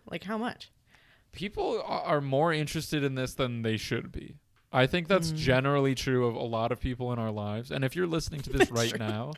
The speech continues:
Speaker 2: I think you are sig-, you are t-, you shouldn't, you should not, you shouldn't be listening to this, and
Speaker 1: You
Speaker 2: you
Speaker 1: should
Speaker 2: shouldn't
Speaker 1: stop
Speaker 2: be this
Speaker 1: now.
Speaker 2: interested. You should fucking stop.
Speaker 1: We have, I feel like there's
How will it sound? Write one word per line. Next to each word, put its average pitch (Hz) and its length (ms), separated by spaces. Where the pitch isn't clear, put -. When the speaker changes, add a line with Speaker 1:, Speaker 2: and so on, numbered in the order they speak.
Speaker 2:
I 139 140
think 170 220
you 196 120
are 156 260
sig-, 143 340
you 160 200
are 165 160
t-, - 280
you 156 140
shouldn't, 170 480
you 151 120
should 165 180
not, 185 280
you 165 360
shouldn't 147 500
be 120 680
listening 143 460
to 151 80
this, 160 180
and 156 80
Speaker 1:
You - 40
Speaker 2:
you 214 120
Speaker 1:
should - 20
Speaker 2:
shouldn't 156 80
Speaker 1:
stop 104 120
Speaker 2:
be 123 60
this 139 100
Speaker 1:
now. 160 40
Speaker 2:
interested. 123 380
You 151 100
should 170 240
fucking 143 380
stop. - 560
Speaker 1:
We 226 160
have, 277 260
I 208 80
feel 240 140
like 247 120
there's 202 260